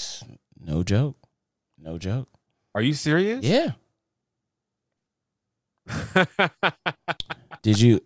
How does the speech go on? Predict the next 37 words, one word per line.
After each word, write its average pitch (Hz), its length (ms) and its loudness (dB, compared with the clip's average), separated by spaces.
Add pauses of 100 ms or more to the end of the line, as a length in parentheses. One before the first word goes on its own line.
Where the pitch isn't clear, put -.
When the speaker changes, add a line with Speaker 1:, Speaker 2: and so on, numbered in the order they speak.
(180)
Speaker 1:
since 127 300 4
you 135 140 8
ate, 123 280 4 (100)
what 113 160 2
kind 147 180 6
of 143 40 4
shrimp 160 220 2
did 151 120 -2
you 147 80 0
eat 160 140 -4
today? 175 260 0 (920)
Speaker 2:
I 110 40 -6
had 107 180 0
tiger 110 300 0
prawns. 82 440 -2 (300)
Speaker 1:
So 123 160 0
did 117 180 0
you 123 100 -2
know 120 200 0
that 110 180 0
a 90 120 2
shrimp's - 340 -4
heart 113 420 -4 (160)
is 98 160 0
located 107 440 4
in 104 160 -2
the 95 60 0
head? 107 280 0 (2500)
Speaker 2:
No, 110 220 -2
I 139 100 2
did 101 200 -6
not 143 220 -6
know 95 200 -8
this. - 580 -14
Speaker 1:
That's - 180 -6
crazy, 120 360 2
huh? 107 220 0